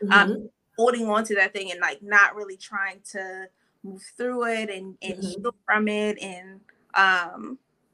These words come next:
Speaker 1: just continue to, like, move on as best as you know how, um,
Speaker 2: Mm-hmm.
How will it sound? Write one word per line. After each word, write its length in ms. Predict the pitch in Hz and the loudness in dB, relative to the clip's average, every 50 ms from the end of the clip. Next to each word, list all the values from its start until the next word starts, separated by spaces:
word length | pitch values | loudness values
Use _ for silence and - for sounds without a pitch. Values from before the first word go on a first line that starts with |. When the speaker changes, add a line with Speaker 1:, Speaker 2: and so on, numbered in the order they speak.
| _ - | _ -14
Speaker 1:
just 180 | - 220 - - | -14 -12 -8 -6
continue 420 | 240 226 233 240 226 226 220 214 | -6 -4 -4 -4 -2 -2 -2 -4
to, 100 | 214 220 | -2 0
like, 220 | 214 180 170 - | 0 0 0 0
move 320 | 208 208 208 208 214 208 190 | -4 -2 0 0 0 -2 -4
on 420 | 185 185 202 202 202 202 196 196 - | -6 -4 -4 -2 -4 -4 -6 -8 -8
as 180 | - 196 180 | -10 -10 -8
best 280 | 165 170 185 208 214 220 | -4 -2 -2 -2 0 -2
as 140 | 214 208 214 | -6 -6 -6
you 180 | 202 202 202 185 | -10 -12 -12 -6
know 180 | 190 180 185 | -4 -4 -4
how, 520 | 190 180 190 196 190 190 185 185 185 190 - _ _ _ - 214 214 | 2 4 6 8 8 8 8 6 4 0 -10 _ _ _ -4 -2 2
um, 240 | 190 190 185 185 208 | 4 4 4 4 0
Speaker 2:
Mm-hmm. 80 | - | -2